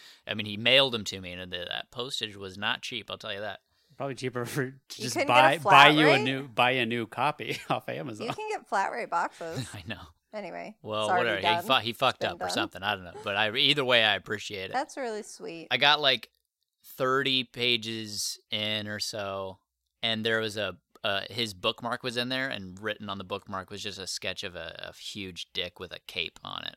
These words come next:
Speaker 1: That was pretty funny. That was a nice little surprise.
Speaker 2: Worth, worth the postage. I, I
Speaker 3: There is
Speaker 2: understand.
Speaker 1: Yeah.
Speaker 3: something very intimate about sharing books, and it's, like, kind of a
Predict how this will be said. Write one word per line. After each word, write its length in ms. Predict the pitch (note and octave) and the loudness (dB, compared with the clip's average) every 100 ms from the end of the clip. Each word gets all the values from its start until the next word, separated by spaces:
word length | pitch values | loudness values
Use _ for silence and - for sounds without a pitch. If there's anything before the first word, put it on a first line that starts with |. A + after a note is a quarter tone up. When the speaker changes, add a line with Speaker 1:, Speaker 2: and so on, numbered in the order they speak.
| _ | _
Speaker 1:
That 140 | - G#1 | -14 -12
was 100 | - | -14
pretty 220 | G1+ G1+ | -16 -16
funny. 260 | - - G#1 | -16 -16 -12
That 100 | A1+ | -12
was 120 | - | -12
a 40 | - | -14
nice 220 | - - | -16 -16
little 180 | - A2 | -14 -10
surprise. 600 | - A#2+ A#2 G#2+ G#2 - | -8 -2 0 0 -4 -12
Speaker 2:
Worth, 180 | A#2 A2+ | -10 -2
worth 300 | B2 C3+ - | 0 0 -2
the 80 | B2 | -2
postage. 600 | C3+ B2 - A#2+ G2+ G#2 | 2 2 0 -8 -8 -4
I, 180 | A#2 - | -2 0
I 100 | B2+ | 4
Speaker 3:
There 160 | - A#2+ | 4 4
is 60 | |
Speaker 2:
understand. 500 | B2 A#2+ - B3 B3 | 0 -2 0 2 2
Speaker 1:
Yeah. 80 | A#2 | 0
Speaker 3:
something 400 | - B3+ B3 A#3 | 0 -4 -6 -8
very 720 | G#3 G3+ G3+ G3+ G#3 G3 F#3 - | -4 -2 0 0 -2 -4 -8 -8
intimate 640 | G#3 G3 - G#3 G3 F#3+ - | -6 -6 -6 -6 -4 -4 -4
about 540 | G3+ F3 E3+ F3 E3+ - | -4 0 0 0 -2 -8
sharing 1040 | - - - F3 E3+ E3+ E3+ D#3+ D#3+ D#3+ - _ | -16 -14 -6 -2 -2 -4 -6 -8 -12 -14 -18 _
books, 560 | F#3 E3 F3 - - - | -8 -6 -6 -8 -18 -12
and 220 | F3 D#3+ | -10 -10
it's, 140 | F3+ - | -12 -10
like, 260 | D#3+ D#3+ | -10 -10
kind 220 | - E3 D#3 | -10 -10 -10
of 120 | D#3+ | -14
a 60 | - | -20